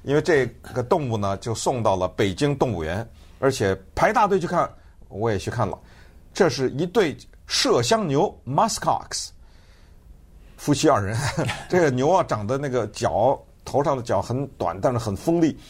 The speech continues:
呃，长得样子很凶的那个样子啊，叫麝香牛。这就是国家和国家的之间的送礼。除了送礼之外，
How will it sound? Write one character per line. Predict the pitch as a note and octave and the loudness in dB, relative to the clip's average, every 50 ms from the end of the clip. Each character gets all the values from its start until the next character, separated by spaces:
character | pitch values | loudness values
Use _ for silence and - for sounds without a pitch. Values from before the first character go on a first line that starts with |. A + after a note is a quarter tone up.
| - - - - - | -20 -20 -20 -12 -8
呃， | - G2 | -6 -6
长 | - - - E2+ F#2+ | -4 -2 -4 -4 -2
得 | G#2+ B2 | -4 -2
样 | C3 C#3+ B2+ A2+ | 0 0 0 0
子 | G2+ G#2 G#2+ G#2+ - - | 0 -2 -2 -2 -6 -8
很 | - - G#2+ | -8 -8 -6
凶 | G2 - F3 E3+ E3+ | -2 0 0 2 2
的 | B2+ - - - | 0 -2 -2 -4
那 | - F#2 | -8 -8
个 | F2+ F2 | -6 -6
样 | F#2 E2+ D#2 | -6 -6 -8
子 | D2 - - | -10 -10 -10
啊， | - F#2+ | -10 -6
叫 | F#2+ A2+ G2+ | -4 -4 -4
麝 | - - - - F#3+ B2 | -4 -2 0 2 2 2
香 | G#2 - F3 D#3 D#3+ - - - - - - - - | 2 2 0 -2 -2 -4 -12 -18 -20 -20 -20 -20 -10
牛。 | - G2 G2 G2 A#2 C3 - - - - - | -6 -4 0 0 0 0 -2 -6 -14 -20 -10
这 | - - G#3+ | -6 -2 0
就 | F#3 E3+ | 2 2
是 | C#3 | 2
国 | A#2 B2+ C#3+ D#3 | 2 2 2 2
家 | E3+ D#3+ | 2 0
和 | D3+ | -2
国 | C#3 - C3+ C3 | -4 -6 -6 -4
家 | - D3+ D3+ D3+ | -2 -2 -2 0
的 | B2 A2 F#2+ F2+ D#2 A#1 | 0 0 -2 -2 -2 -6
之 | - - G2+ | -8 -10 -6
间 | G#2 A#2 A2 G#2 | -4 -2 -2 -2
的 | F#2 F#2 F2+ F2 | -2 -4 -4 -4
送 | - - C3 G#2+ | -2 -2 -2 -2
礼。 | E2 D2 B1+ A1 - - - - - - - - - - | -2 -4 -8 -10 -14 -16 -20 -20 -20 -20 -20 -20 -14 -6
除 | - - F3+ A#3+ | 0 2 2 4
了 | D4 D4+ B3+ | 4 4 2
送 | - - B3+ G#3 D3+ | 2 0 -2 -2 -2
礼 | A#2 G2+ | -2 -2
之 | G#2 D3 | -2 0
外， | F3+ G3+ D#3+ G#2+ | 2 2 2 0